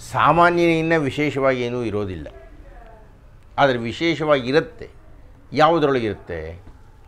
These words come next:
ಸಾಮಾನ್ಯರು ಭಾವಿಸತಕ್ಕಂತಹ ಮಿತಿಗಳಲ್ಲಿ ಆ ಮನುಷ್ಯ ಬದುಕುವುದಿಲ್ಲ.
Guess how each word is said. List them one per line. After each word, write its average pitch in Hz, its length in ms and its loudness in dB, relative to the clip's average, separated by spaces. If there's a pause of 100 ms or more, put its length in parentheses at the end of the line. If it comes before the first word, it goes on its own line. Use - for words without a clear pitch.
(920)
ಸಾಮಾನ್ಯರು 160 1120 -2
ಭಾವಿಸತಕ್ಕಂತಹ 123 1400 -2
ಮಿತಿಗಳಲ್ಲಿ 135 1040 -2
ಆ 127 100 4
ಮನುಷ್ಯ 113 420 -8
ಬದುಕುವುದಿಲ್ಲ. 90 680 -12